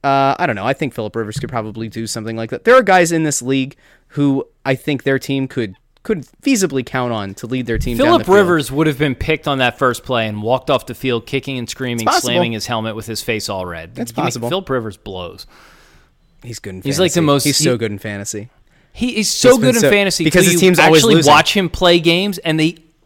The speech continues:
Speaker 2: yeah, I'm telling you, man, that guy's not a winner.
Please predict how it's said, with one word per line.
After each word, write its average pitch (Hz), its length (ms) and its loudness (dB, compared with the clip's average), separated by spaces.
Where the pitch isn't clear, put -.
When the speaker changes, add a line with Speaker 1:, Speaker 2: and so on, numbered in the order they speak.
Speaker 2:
yeah, 180 440 4
I'm 156 240 -4
telling 143 260 0
you, 107 60 -4
man, 95 240 -6
that 135 160 2
guy's 135 260 4
not 117 160 0
a 101 40 -4
winner. 95 300 -12